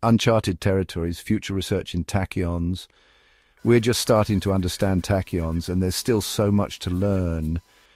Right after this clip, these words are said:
Future research will focus on how they behave and what they're made of. Scientists want to know how tachyons interact with other particles and forces. Can we control them?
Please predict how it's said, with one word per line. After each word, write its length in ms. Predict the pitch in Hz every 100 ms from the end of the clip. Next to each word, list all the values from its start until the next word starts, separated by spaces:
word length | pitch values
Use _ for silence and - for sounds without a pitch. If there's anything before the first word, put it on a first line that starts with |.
| _
Future 360 | - 135 -
research 500 | 104 104 - 98 85
will 80 | 92
focus 420 | - 101 92 101
on 80 | 90
how 220 | 85 95
they 120 | 95 95
behave 680 | 92 - 104 95 92 85 76
and 220 | 87 90
what 180 | 98 -
they're 140 | 95
made 360 | 98 95 90 80
of. 300 | 78 78 _ _ _ _ _ _
Scientists 540 | - 123 123 120 107 113
want 180 | 107
to 80 | -
know 220 | 104 104
how 180 | 92 95
tachyons 720 | - - 104 - 101 90 87
interact 400 | 90 87 101 101
with 140 | 98 92
other 200 | 95 92
particles 640 | - 90 92 - 76 -
and 140 | 82
forces. 500 | - 107 107 - - _ _
Can 320 | - 104 104
we 160 | 98 95
control 460 | - 101 - 110 110
them? 260 | 113 139